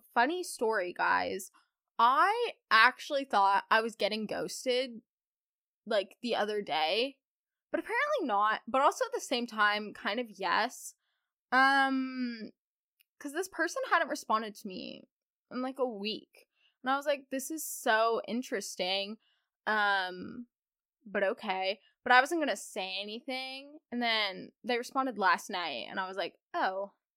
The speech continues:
interesting." But now I'm debating if I wanna interact with that at all because I'm feeling petty. Um, anyway, don't be like me. But if someone ghosts you, um, best thing you can do,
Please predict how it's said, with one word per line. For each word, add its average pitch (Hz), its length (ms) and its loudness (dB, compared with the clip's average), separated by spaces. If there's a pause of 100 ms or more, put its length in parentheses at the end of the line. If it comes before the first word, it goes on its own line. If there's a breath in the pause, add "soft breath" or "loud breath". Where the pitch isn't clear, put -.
(640)
interesting." 240 640 -4 (240 soft breath)
But 254 100 -2
now 254 120 4
I'm 277 100 0
debating 208 640 -2
if 214 160 -10
I 185 640 -4
wanna 208 240 -8
interact 165 500 -8
with - 120 -18
that - 280 -4
at - 80 -10
all 127 220 -6
because - 300 -12
I'm 165 160 -10
feeling 165 320 -12
petty. - 500 -8 (380)
Um, 277 320 2
anyway, 226 460 2 (680)
don't 415 220 4
be 285 100 2
like 180 260 0
me. 202 300 -8 (640)
But 311 220 6
if 339 100 2
someone 415 300 -2
ghosts 190 420 -2
you, 208 300 2 (100)
um, 240 480 2 (540)
best 415 200 10
thing 508 180 2
you 480 100 2
can 339 120 2
do, 320 360 0